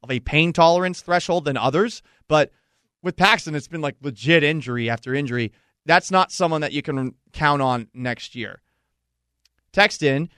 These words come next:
"No, Yusei Kikuchi isn't that sturdy of a pitcher. Mediocre pitcher at best." I think he's a little more than mediocre. His stuff is good. He could be a good reliever. I'm tired of the Mariners always going for second-class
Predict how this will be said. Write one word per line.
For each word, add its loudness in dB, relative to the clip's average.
"No, 4
Yusei -4
Kikuchi -6
isn't -4
that -4
sturdy -6
of -6
a -20
pitcher. -6
Mediocre 4
pitcher -4
at -6
best." -4
I 6
think -4
he's -6
a -6
little 0
more 4
than -2
mediocre. 0
His -4
stuff 2
is -12
good. -6
He -6
could 2
be -4
a 4
good 0
reliever. -6
I'm -16
tired 0
of -8
the -10
Mariners -2
always -2
going -2
for -14
second-class -2